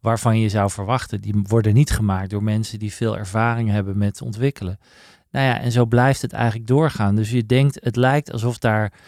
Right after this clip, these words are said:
mensen zitten die inderdaad niet meer echt, eh, eh, tot het gaatje gaan. En dat, dat vind ik wel, eh, bijzonder. En bij R T L zou ik me ook dus echt wel zorgen maken. Ik zou denken van, ja jongens,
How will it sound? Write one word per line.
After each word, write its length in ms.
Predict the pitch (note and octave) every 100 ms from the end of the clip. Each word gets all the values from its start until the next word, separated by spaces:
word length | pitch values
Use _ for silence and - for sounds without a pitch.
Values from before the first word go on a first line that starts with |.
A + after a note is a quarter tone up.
| -
mensen 360 | - C3 D3 B2+
zitten 380 | A2+ C#3 - A2
die 220 | A2 A#2
inderdaad 840 | - A#2 A2 C3 C3+ G#2+ G#2+ - _
niet 400 | A#2+ B2 D3 -
meer 320 | A#2 A2 G#2+
echt, 460 | - A#2 - - - _
eh, 840 | A2 A2 A2+ - - A#2+ A#2 -
eh, 60 | A2
tot 160 | - C3+
het 120 | B2
gaatje 440 | - D#3+ F3+ F3 -
gaan. 340 | - G#2 A2+
En 100 | B2+
dat, 260 | B2+ - -
dat 240 | B2 B2
vind 180 | - B2
ik 80 | G#2+
wel, 460 | G#2+ G#2 G2+ G2 G2+
eh, 80 |
bijzonder. 640 | G2+ G#2+ A2 C3+ A2 G#2+ E3+ _ _ - - -
En 280 | D3 C#3 - _ -
bij 340 | - B2 C3 C#3
R 40 |
T 80 | -
L 160 | C#3 C3
zou 220 | B2 A#2
ik 60 |
me 120 | B2 -
ook 200 | B2+ G#2+
dus 220 | G#2 -
echt 280 | C#3 C3+ -
wel 160 | G2+
zorgen 380 | G#2 D#3+ F#3 A2+
maken. 300 | F#2 F#2 G#2
Ik 100 | C3
zou 180 | - A2
denken 300 | A#2 A#2 G#2+
van, 140 | G#2
ja 180 | B2 B2+
jongens, 360 | F#2+ A2+ D3+